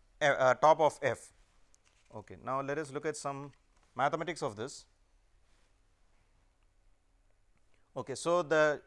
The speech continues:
ship, the weight of the ship cap-, uh, total ship is W, the vessel displacement is W. A small weight, small W has been added at exactly on top of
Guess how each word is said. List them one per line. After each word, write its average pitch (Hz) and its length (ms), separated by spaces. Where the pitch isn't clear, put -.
ship, - 340
the 143 220
weight 196 400
of 160 100
the 165 80
ship - 320
cap-, 151 280
uh, 131 140
total 185 320
ship 190 240
is 156 120
W, 143 420
the 127 80
vessel 147 300
displacement 165 560
is 127 100
W. 131 400
A 151 140
small 190 340
weight, 190 220
small 175 260
W 165 300
has 160 180
been 151 160
added 151 300
at 151 260
exactly 160 480
on 156 140
top 151 180
of 143 160